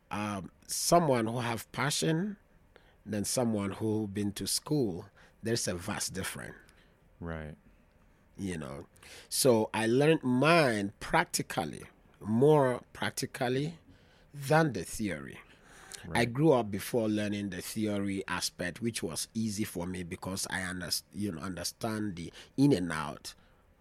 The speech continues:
Speaker 1: of what, you know, makes you to become or call yourself an artist or a drummer or a dancer.
Speaker 2: Right.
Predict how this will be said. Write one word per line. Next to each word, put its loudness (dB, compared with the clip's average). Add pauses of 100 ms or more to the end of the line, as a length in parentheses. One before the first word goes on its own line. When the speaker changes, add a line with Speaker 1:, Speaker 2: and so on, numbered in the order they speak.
(480)
Speaker 1:
of -6
what, 2 (640)
you 2
know, -8 (320)
makes 0
you -4 (160)
to -6
become -6
or -8
call -4
yourself -6
an -10
artist -6
or -8 (240)
a -14
drummer -4
or -8
a -8
dancer. -4 (400)
Speaker 2:
Right. -6